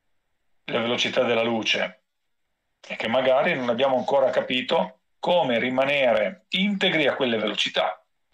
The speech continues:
ma già allora erano in grado di va-,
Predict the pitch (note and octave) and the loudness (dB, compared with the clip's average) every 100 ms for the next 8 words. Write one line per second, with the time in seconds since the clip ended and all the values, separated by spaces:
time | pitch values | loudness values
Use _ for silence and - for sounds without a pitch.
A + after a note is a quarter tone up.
0 | - _ - F#3 B2 - _ _ - D#3 | -20 _ -8 -2 -2 -4 _ _ -4 0
1 | G3+ G3 F3 C#3 A2+ B2+ G#3+ - _ - | 2 2 2 4 4 4 2 -2 _ -4
2 | G3 F#3 D3+ D3+ G#3 D#3 B2+ G#2 G#2 C3+ | 0 2 0 0 0 2 2 2 2 0
3 | G3 - _ _ _ _ _ _ _ _ | -2 -8 _ _ _ _ _ _ _ _
4 | _ - F#3 F3+ B2 D3+ | _ -6 -4 -2 0 0